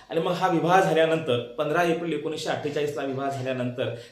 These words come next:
जेव्हा आपण पाहतो त्यांच्या हातून कोणते कोणते महान कार्य घडून गेले, तर आपल्या लक्षात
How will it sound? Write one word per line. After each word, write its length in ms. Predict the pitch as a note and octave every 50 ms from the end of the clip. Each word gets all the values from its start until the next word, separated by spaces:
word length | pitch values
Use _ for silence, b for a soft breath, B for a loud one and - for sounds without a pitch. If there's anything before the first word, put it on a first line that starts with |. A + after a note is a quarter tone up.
| B B2+
जेव्हा 160 | C#3 D3 D3+
आपण 240 | D3+ - D#3+ D3+ -
पाहतो 280 | - C#3 B2+ B2+ - -
त्यांच्या 240 | D3+ D3+ - E3+
हातून 280 | D#3 D3 - F#3 F#3 E3+
कोणते 280 | F3 E3 D#3+ D#3+ F#3+ F#3+
कोणते 280 | F3+ F3+ F3 F3 F3+
महान 280 | E3+ D#3+ C#3+ C#3+ D3+ C#3+
कार्य 240 | D3 C#3 C#3 C#3 C3
घडून 260 | B2 B2 C3+ C3+ C#3
गेले, 460 | B2+ C3+ A#2 A#2 A2+ A2+ - - - -
तर 40 | C3+
आपल्या 280 | C3+ B2+ - C#3+ D3
लक्षात 300 | C#3+ C3 A#2 - - E3